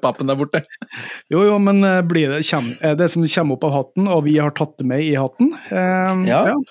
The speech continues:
Speaker 2: da blir det det da. Så vi samler jo opp da, tanken er, vi har fått inn litt til, til i dag, men jeg tenker jeg har lyst til å ha en god base med album som vi skal trekke fra.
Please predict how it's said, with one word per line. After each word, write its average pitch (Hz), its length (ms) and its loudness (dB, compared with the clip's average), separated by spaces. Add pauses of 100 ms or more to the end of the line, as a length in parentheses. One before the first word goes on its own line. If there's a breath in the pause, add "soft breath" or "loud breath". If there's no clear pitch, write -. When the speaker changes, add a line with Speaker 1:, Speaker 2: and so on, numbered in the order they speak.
Speaker 2:
da 180 340 0
blir 160 300 0
det 247 100 0
det 247 140 2
da. 147 140 2 (420 loud breath)
Så 185 140 0
vi 202 60 4
samler 196 460 2
jo 240 120 4
opp 233 120 -6
da, 214 140 2
tanken 175 360 2
er, 180 160 2
vi 175 80 2
har 196 80 2
fått 202 200 -2
inn 170 120 2
litt - 400 -4
til, 165 760 2
til 160 100 0
i 151 80 2
dag, 202 240 0 (880 soft breath)
men 143 120 -4
jeg 139 40 -6
tenker 165 220 -2
jeg 147 100 -2
har 160 120 2
lyst 165 260 -2
til 165 80 -2
å - 80 -8
ha 156 280 0 (560 loud breath)
en 160 160 0
god 175 300 2
base 196 520 -2 (380)
med 160 200 0
album 170 400 -2
som 165 220 -2
vi 160 80 0
skal 175 160 -4
trekke 156 300 -6
fra. 156 140 -2